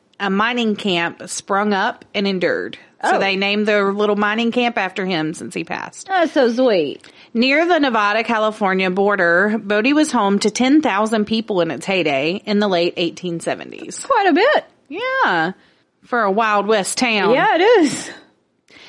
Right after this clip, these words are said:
Speaker 1: In eighteen seventy, investment money from New York was used to build shaft and tunnel mine systems, improving the harvest of gold.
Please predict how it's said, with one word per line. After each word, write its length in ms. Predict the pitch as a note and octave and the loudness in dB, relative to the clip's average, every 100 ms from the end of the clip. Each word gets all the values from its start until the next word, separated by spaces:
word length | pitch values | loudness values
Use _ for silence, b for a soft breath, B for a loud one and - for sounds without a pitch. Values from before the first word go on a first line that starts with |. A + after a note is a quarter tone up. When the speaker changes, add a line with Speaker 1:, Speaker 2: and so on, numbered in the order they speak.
| B B B | B B B
Speaker 1:
In 140 | B3+ B3+ | -6 -2
eighteen 460 | C4 D4+ F4+ G#4+ | -2 0 2 2
seventy, 500 | G#4 C4+ G#3 G3+ G3 | 2 2 2 2 2
investment 540 | G#3 G3 G#3 A#3+ A#3+ F3+ | 2 2 0 0 0 0
money 220 | G#3+ A3 | 0 0
from 200 | A3 A#3+ | 0 2
New 60 | A#3+ | 2
York 380 | A#3 G3 F#3+ | 2 2 2
was 160 | G#3 F3+ | 0 0
used 300 | G#3+ A#3 - | 0 0 0
to 80 | A#3+ | 0
build 520 | G#3 F#3+ F#3 F3+ - | 2 2 2 0 0
shaft 400 | - G#3+ A3 - | 0 0 -2 0
and 160 | C4+ A#3 | 0 2
tunnel 300 | G#3+ F#3+ F#3 | 0 0 0
mine 340 | F3 E3+ G3 | 0 0 -2
systems, 640 | B3 A#3+ - C#4+ D#4 D#4 | 0 -2 0 2 2 0
improving 640 | - G#3 - A3 A3 A3 A3 | -4 -4 0 0 2 0 0
the 120 | G#3 | -2
harvest 420 | F3 D#3+ F3 - | -2 0 -2 -2
of 100 | A3 | -2
gold. 480 | D#4+ F#4+ - - - | 0 0 0 -8 -20